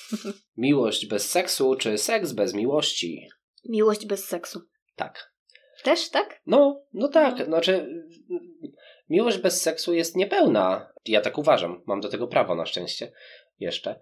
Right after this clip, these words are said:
Speaker 1: Ale uprawiać seks i nie czuć się kochanym i nie móc kogoś kochać, to mm-mm.
Speaker 2: No, w sensie ja patrzę na to w perspektywie tego, jeżeli miałbym wybierać jedną z tych rzeczy do końca życia, że do
Speaker 1: No.
Speaker 2: końca życia czuję się albo fajny, potrzebny, y, doceniony,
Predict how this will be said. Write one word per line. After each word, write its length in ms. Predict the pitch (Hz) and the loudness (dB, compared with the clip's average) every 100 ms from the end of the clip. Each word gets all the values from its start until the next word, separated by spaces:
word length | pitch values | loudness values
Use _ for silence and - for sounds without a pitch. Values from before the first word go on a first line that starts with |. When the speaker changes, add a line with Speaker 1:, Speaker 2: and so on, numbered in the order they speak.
| - | -12
Speaker 1:
Ale 200 | 233 226 | -8 -8
uprawiać 460 | 208 254 254 233 - | -6 -4 -4 -4 -6
seks 460 | 240 240 - - - | -6 -6 -8 -16 -12
i 80 | 214 | -10
nie 160 | 226 | -10
czuć 200 | 226 220 | -12 -12
się 120 | - | -10
kochanym 500 | 208 202 214 226 226 | -10 -12 -12 -12 -12
i 60 | 214 | -12
nie 140 | 214 | -12
móc 180 | 208 208 | -14 -14
kogoś 320 | - 202 196 | -12 -10 -12
kochać, 400 | - 220 - 202 | -12 -16 -16 -18
to 120 | - 196 | -18 -16
mm-mm. 460 | 214 208 180 170 _ | -16 -16 -20 -20 _
Speaker 2:
No, 420 | 120 127 127 - _ 113 | -2 0 0 -2 _ -4
w 40 | |
sensie 280 | 151 151 165 | 0 4 2
ja 340 | 147 156 160 151 160 | 4 4 4 2 0
patrzę 260 | 156 - | 2 2
na 80 | 156 | 0
to 100 | 156 | 0
w 60 | - | -2
perspektywie 520 | 170 - - 147 147 | -4 -4 -6 -2 0
tego, 360 | 147 143 143 143 | 2 6 6 4
jeżeli 280 | 139 160 160 | -2 0 4
miałbym 340 | 151 151 147 | 4 4 -2
wybierać 360 | 139 143 139 139 | -2 0 0 0
jedną 180 | 143 | -2
z 60 | 135 | -2
tych 140 | 131 | -2
rzeczy 220 | 123 135 127 | -2 -4 -4
do 120 | 131 | 0
końca 500 | 156 165 175 180 170 | 4 4 4 6 6
życia, 340 | 165 151 110 | 6 2 0
że 100 | 101 | 0
do 100 | 110 | -2
Speaker 1:
No. 60 | 107 | 0
Speaker 2:
końca 320 | 143 165 156 | 0 4 2
życia 360 | 147 - 113 101 | 2 2 0 0
czuję 260 | 127 131 | 0 0
się 140 | 131 127 | 2 2
albo 260 | 127 123 - - - _ | 4 0 -2 -16 -20 _
fajny, 380 | - 127 135 135 | 2 4 4 0
potrzebny, 960 | 120 104 - 123 120 120 117 110 110 - | -2 -2 2 2 2 -2 0 0 0 -2
y, 440 | 113 107 107 101 101 101 | -6 -6 -6 -10 -12 -10
doceniony, 880 | 113 - 110 107 110 110 120 139 | -8 -6 -4 0 0 0 -2 -2